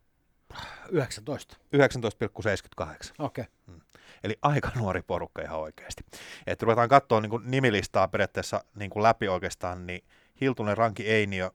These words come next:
Speaker 2: Kurkikangas, Alatalo, Takala, Kauppinen, Metra, Viitanen, Kartano. Siinä on nimet,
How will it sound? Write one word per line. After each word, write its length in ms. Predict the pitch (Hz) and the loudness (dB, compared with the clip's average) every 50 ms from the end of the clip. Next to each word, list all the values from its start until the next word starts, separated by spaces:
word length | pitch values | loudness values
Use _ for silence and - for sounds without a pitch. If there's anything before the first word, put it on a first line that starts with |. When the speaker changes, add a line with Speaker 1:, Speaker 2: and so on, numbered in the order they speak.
| _ | _
Speaker 2:
Kurkikangas, 800 | - 127 135 131 120 - 104 - - 92 90 90 87 82 - - - | -2 0 0 0 0 -2 -6 -4 -4 -6 -6 -6 -8 -12 -12 -6 0
Alatalo, 540 | 107 107 104 95 85 - - 87 85 85 _ - | 2 2 2 2 0 -4 -6 -10 -10 -10 _ 0
Takala, 540 | 147 139 143 - - 107 98 92 95 92 - _ - | 2 2 2 2 2 0 2 2 0 -4 -6 _ 0
Kauppinen, 800 | - 117 117 110 104 _ _ - 104 95 92 92 90 87 85 _ _ _ _ _ _ _ - | 2 4 4 4 2 _ _ -6 -6 -4 -4 -4 -6 -8 -12 _ _ _ _ _ _ _ -8
Metra, 480 | 110 110 113 110 - - - 95 90 87 | -2 -2 -2 -2 -2 -4 -6 -6 -4 -2
Viitanen, 800 | 104 113 113 110 101 - - 98 92 92 90 90 90 87 - _ _ _ _ _ _ _ _ _ - | 0 0 0 0 -2 -2 -2 -2 -2 -2 -4 -8 -8 -10 -16 _ _ _ _ _ _ _ _ _ 2
Kartano. 760 | - 110 107 104 101 - - 92 87 87 87 90 87 - _ _ _ _ | 4 6 6 6 4 0 -2 -4 -4 -4 -4 -8 -10 -10 _ _ _ _
Siinä 240 | - - 123 107 101 | -6 -4 -4 -4 -4
on 80 | 101 | -4
nimet, 440 | 101 104 101 95 92 - _ - - | -4 -4 -2 -4 -4 -6 _ -20 -20